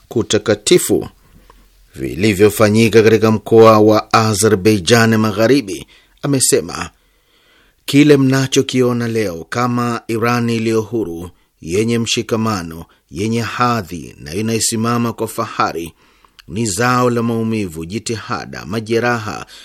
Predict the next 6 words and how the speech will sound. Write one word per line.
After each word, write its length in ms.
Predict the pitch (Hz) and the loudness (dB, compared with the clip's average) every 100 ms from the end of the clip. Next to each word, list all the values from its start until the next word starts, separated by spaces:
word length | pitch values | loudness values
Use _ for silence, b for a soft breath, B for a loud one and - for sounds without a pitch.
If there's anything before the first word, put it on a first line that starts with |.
| B B | B B
vifungo, 960 | - 80 117 113 - 147 127 92 78 - B _ | -16 -8 -6 -6 -2 -2 0 -4 -12 -18 B _
kujitolea 920 | - 76 78 110 - 113 117 120 120 | -14 -12 -6 -6 -2 -2 2 2 2
pamoja 500 | 104 113 110 104 98 | 0 -4 -4 -4 -6
na 120 | 98 90 | -6 -8
kufa 360 | - 82 101 | -14 -12 -10
shahidi. 640 | - 120 101 - 92 87 | -4 -4 -2 -4 -4 -12